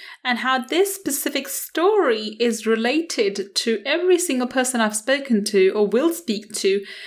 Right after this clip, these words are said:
in, in the future too. And I'm pretty much sure that if you listen to the story, you can relate it to yourself as well. So let's talk about the story first,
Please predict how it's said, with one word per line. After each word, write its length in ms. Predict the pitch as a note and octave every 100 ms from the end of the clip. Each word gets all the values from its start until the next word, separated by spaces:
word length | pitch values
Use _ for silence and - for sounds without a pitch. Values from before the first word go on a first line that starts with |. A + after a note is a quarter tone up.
| - _
in, 400 | - B3 A#3+ A#3
in 120 | A3+ A3+
the 60 |
future 340 | A3+ A#3+ A#3 A#3+
too. 340 | - C#4 A#3
And 140 | G#3+ A3+
I'm 280 | A3+ A3+ A3
pretty 260 | D4 C#4+
much 160 | C4 B3
sure 580 | - C4 G#3+ - G#3 - - - _
that 100 | -
if 160 | A3 -
you 80 | A3
listen 360 | C4+ C4+ C4+ -
to 60 | A3+
the 80 |
story, 560 | A3+ - C#4+ C4+ G3+ F#3
you 260 | F#3 G#3+ A3
can 200 | A3+ G#3
relate 340 | G#3 G#3 G#3+
it 120 | G#3
to 120 | -
yourself 400 | G3+ G3 G3 F#3+
as 160 | F#3+ -
well. 380 | C4+ G3+ G3 - - - -
So 400 | - C#4 C#4 C4+ C4+
let's 240 | F4 -
talk 160 | - F#4+
about 160 | D#4+
the 60 | C#4
story 480 | - - B3 A3+ G#3+
first, 720 | - - F3 F4 - -